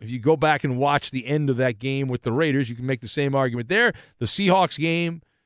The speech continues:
uh, compliments of the play calling by Seattle and the Atlanta Falcons also. So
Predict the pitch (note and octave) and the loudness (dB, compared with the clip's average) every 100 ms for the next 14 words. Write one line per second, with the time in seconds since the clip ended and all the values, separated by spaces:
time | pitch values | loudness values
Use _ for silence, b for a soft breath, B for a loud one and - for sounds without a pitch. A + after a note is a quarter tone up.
0 | _ - A2+ - D#3 D3+ D3+ C#3+ - B2 | _ -8 -4 0 0 2 0 0 0 -2
1 | A2+ A2+ - F3+ E3+ E3 D#3 D3 C#3 B2 | -2 -4 0 0 2 2 2 2 0 0
2 | - B2 E3+ F3+ E3+ D#3 E3+ F#3 G3 A#3 | -2 0 2 2 2 0 2 2 4 4
3 | B3 - C#4 E4+ - - _ _ _ _ | 2 4 4 4 0 -16 _ _ _ _
4 | _ _ - A#3+ D#4 - - - _ _ | _ _ 0 4 4 2 -6 -16 _ _
5 | _ _ - E3+ D#3+ - | _ _ 0 2 2 0